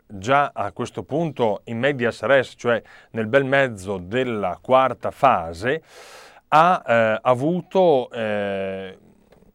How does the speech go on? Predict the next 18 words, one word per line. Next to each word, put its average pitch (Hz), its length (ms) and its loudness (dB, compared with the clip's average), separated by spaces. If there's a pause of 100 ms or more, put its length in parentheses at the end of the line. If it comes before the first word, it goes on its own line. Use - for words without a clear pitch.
(1300)
una 160 260 2
delle, 123 640 -2
eh, 110 180 -4
principali 147 1000 0
attenzioni, 160 1080 -2
eh, 110 260 -4
da 139 140 2
parte 165 340 2
di 135 100 -4
coloro 165 360 0
che, 151 360 0
eh, 107 360 -4
avevano 123 400 -2
l'obiettivo, 143 760 -2
hanno 135 260 0
avuto 147 320 -4
l'obiettivo 135 760 -4
di, 123 420 -8